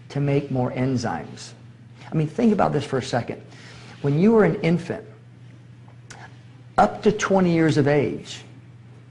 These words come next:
you didn't age at all. All you did was grow.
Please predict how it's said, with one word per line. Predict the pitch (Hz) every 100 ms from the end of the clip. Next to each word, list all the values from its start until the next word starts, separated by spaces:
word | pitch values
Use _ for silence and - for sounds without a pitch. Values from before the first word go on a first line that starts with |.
| - 147
you | 190
didn't | 214 214
age | 202 208 165
at | 165
all. | 190 - - - -
All | 156
you | 196 190
did | 175 170
was | 123
grow. | 104 127 143 -